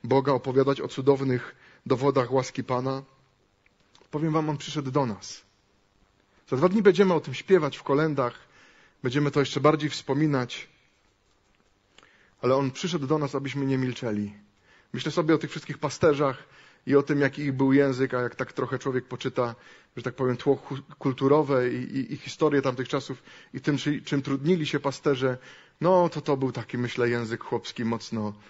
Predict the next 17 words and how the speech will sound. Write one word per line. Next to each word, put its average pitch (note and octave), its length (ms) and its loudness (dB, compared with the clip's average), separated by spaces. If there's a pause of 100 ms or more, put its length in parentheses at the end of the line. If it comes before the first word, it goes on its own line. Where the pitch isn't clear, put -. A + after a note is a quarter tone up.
(340)
e, - 60 0 (520)
pracowniczy. A2+ 720 -4 (1600)
Wiecie, B2+ 140 -8
co F#3 100 2
oni D#3+ 140 2
robią, D3+ 260 4
kiedy C3 220 -2
przychodzą, C#3+ 520 -2
kiedy B2 240 -2 (280)
doświadczają C#3 600 0
Bożej C3 240 0
chwały, C3+ 400 0
kiedy C3 100 -14
doświadczają C3 680 -2 (280)
Chrystusa? D#3 680 -4 (1300)
Jeszcze C#3 240 -2
maleńkiego. C#3 760 2